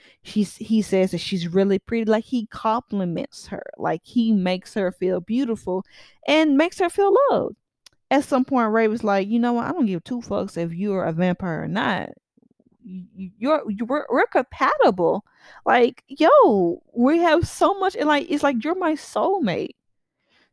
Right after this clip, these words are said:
But every-, s-, everything got kinda fucked up. Raven takes Alexander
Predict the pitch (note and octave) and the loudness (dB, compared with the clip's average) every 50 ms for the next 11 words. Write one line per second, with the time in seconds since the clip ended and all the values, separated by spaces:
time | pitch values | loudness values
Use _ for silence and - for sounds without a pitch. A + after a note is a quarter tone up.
0 | _ _ _ _ - F3 C4 D#4+ F4 E4 D#4 D4 - _ _ _ _ - - G#3 | _ _ _ _ -2 4 4 6 6 6 6 4 2 _ _ _ _ -4 0 2
1 | A3 B3+ C#4+ - - A3 - - - - - _ _ _ _ _ - A3 A#3+ B3+ | 2 2 0 -2 -6 -18 -18 -16 -14 -16 -16 _ _ _ _ _ -2 2 2 2
2 | C4 - B3+ B3+ B3 A#3 A3+ A3 A#3+ - - G#3+ A3 C#4 - - C#4 E4+ _ - | 2 0 -2 -4 -2 -2 -2 -4 -4 -4 -4 -4 -4 -4 -4 -4 -6 -4 _ -2
3 | G#3 F3 F3+ F#3+ - _ _ _ _ _ _ _ _ _ _ _ _ _ - _ | 0 0 0 0 -2 _ _ _ _ _ _ _ _ _ _ _ _ _ -20 _
4 | _ _ _ _ _ _ - - F3+ G3+ A3+ C#4 F4 F#4+ G#4+ G#4+ - - D4 C#4 | _ _ _ _ _ _ -12 -4 0 2 2 2 2 0 -4 -6 -2 0 0 0
5 | B3 D3+ A3 A3+ A3+ B3 A#3 G3+ G3 G3 F#3+ F#3+ | 2 0 0 2 2 2 0 0 0 0 -2 -4